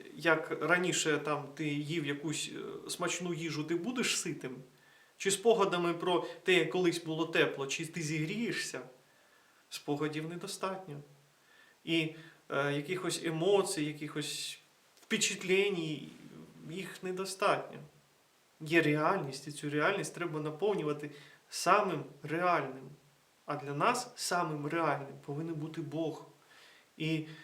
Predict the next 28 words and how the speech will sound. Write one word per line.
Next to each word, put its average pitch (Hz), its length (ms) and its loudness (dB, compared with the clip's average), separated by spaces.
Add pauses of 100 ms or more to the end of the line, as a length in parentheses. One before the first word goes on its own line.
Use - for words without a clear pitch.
(280)
ним 214 340 4
ми 202 120 0
своє 175 280 -2
життя 170 260 -2
повинні 147 360 -4
наповнювати. 147 680 -8 (880)
Адже 151 200 -2
це 196 180 4
все 226 220 2
з-, - 680 -8
закінчиться, 196 800 -6
це 170 140 -4
всього-навсього, 185 920 0
те, 165 140 -2
що 170 160 -4
є 175 160 -4
навколо 160 380 -2
нас, 214 400 0
це 160 80 -2
є 185 360 -2 (400)
тимчасове. 185 800 0 (420)
Це 170 160 -2
є 185 140 0
інструменти, 196 840 2
завдяки 170 480 -2
яким 190 580 -2 (440)
ми 190 160 2
знову-таки 196 840 0